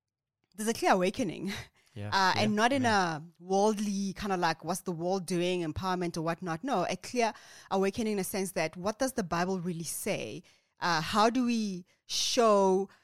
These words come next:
Speaker 1: um, that women really are valuable, that they, um, that, that, that they're equal to ma-, to men in dignity and value, uh,
Speaker 2: Yeah.
Speaker 1: and that they really are image bearers? And
Speaker 2: Amen.
Speaker 1: so,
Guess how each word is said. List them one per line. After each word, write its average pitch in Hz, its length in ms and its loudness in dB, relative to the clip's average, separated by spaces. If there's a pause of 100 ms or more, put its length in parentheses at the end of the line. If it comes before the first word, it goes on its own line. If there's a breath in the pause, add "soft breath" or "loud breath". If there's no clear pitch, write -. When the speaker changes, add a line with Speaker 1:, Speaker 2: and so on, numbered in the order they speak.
(180 soft breath)
Speaker 1:
um, 165 460 -2
that 185 200 -2
women 208 300 0
really 208 260 -2
are 247 180 4
valuable, 165 580 -4
that 156 220 -6
they, 165 240 -2
um, 151 540 -4
that, 156 240 -8
that, 160 160 -6
that 165 140 -6
they're 170 160 -4
equal 202 480 -4
to - 180 -8
ma-, 180 400 -6 (140)
to - 100 -6
men 185 320 0
in 160 140 -4
dignity 190 480 -6
and 160 100 -6
value, 160 320 -6
uh, 151 220 -6
Speaker 2:
Yeah. 107 100 -8 (240 loud breath)
Speaker 1:
and 190 140 -4
that 196 120 0
they 208 120 4
really 262 240 2
are 240 160 0
image 190 280 -4
bearers? - 420 -14
And 196 180 -4
Speaker 2:
Amen. 202 100 -4
Speaker 1:
so, 180 300 0